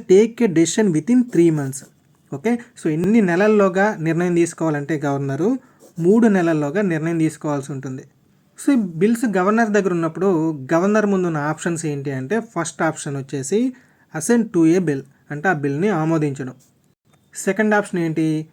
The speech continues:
Return it to the house, అంటే హౌస్కి దాన్ని రిటర్న్ చేసేయడం. థర్డ్ ఆప్షన్ ఏంటంటే refer to the president, అంటే ప్రెసిడెంట్ దగ్గరికి పంపించడం. So, బిల్లు గవర్నర్ దగ్గరికి వచ్చిన తర్వాత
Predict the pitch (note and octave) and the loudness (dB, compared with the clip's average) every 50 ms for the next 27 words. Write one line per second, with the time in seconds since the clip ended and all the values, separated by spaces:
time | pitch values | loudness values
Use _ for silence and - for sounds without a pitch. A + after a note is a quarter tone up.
0 | _ _ _ _ - E3 E3+ F#3+ G3 A#3 A#3+ A#3 A#3 A3 A3+ - E3 D#3 F3 E3+ | _ _ _ _ -4 0 0 2 2 4 4 4 4 4 2 0 0 0 0 0
1 | D#3 D3+ C#3+ C#3 - - - _ _ _ - D#3 E3 G3+ F3+ F3 E3 D#3+ - - | -2 -2 -4 -4 -8 -14 -18 _ _ _ -8 -4 -2 0 0 0 0 0 -2 -2
2 | E3 D#3 D3 C#3+ D3 F#3 A#3 C4+ C4+ B3+ - - _ - F3+ F3 F#3+ G3 F#3+ F3+ | -2 -2 -2 -2 -2 0 0 0 0 -2 -6 -8 _ -6 -4 0 2 2 2 2
3 | E3 D#3 - E3 C#3+ C3 C3 C3 - _ _ _ _ _ _ _ _ _ _ _ | 2 0 -2 -4 -8 -8 -10 -12 -16 _ _ _ _ _ _ _ _ _ _ _
4 | _ - F#3 F3+ F#3+ G3+ G#3+ G#3+ G#3 G#3 - F#3+ E3 D3+ C#3 C3+ C3+ F3 A#3 A#3 | _ -2 0 2 2 4 4 2 2 0 -2 -4 -4 -4 -4 -4 -2 0 0 0
5 | F#3 F3+ F3+ F3+ - G#3+ G#3+ - F3 D#3+ E3 G#3 G3 - F#3 D#3+ D#3+ - D3+ C#3 | 2 0 0 0 0 -2 -2 0 -2 0 0 0 -2 -2 -4 -4 -4 -6 -8 -8
6 | C#3 C#3+ D3 A3+ B3 C4+ C4+ - _ _ _ _ _ _ - F#3+ G#3 G#3 - B3 | -8 -6 -4 -2 -2 -2 -2 -6 _ _ _ _ _ _ 0 2 2 2 4 2
7 | A#3 G3+ F#3+ F3+ D#3 D#3 D#3 D#3 G#3 G3+ F3 D#3 D3 D3 C3+ - B2+ - - _ | 2 2 2 0 0 0 -2 -2 -2 -2 -2 -2 -2 -4 -6 -8 -12 -12 -14 _
8 | _ _ _ _ _ _ _ _ _ _ _ _ - - C4+ A#3+ G3+ F#3 G#3 A#3+ | _ _ _ _ _ _ _ _ _ _ _ _ -4 -2 0 2 2 4 4 4
9 | C4+ B3+ A3 G#3+ G3+ G3+ G#3+ A3 G#3+ F#3+ G3+ F#3+ F#3+ F3+ - D#3+ D#3 - G3+ G3 | 4 4 4 4 4 4 2 2 2 2 2 2 2 0 0 -2 -2 0 0 0
10 | F#3 E3 D#3 D3 C#3 C3+ C3 C3+ - F#3+ F3+ D#3+ D3+ D#3 | 2 0 -2 -2 -4 -6 -6 -4 -4 -2 -2 -2 -2 -4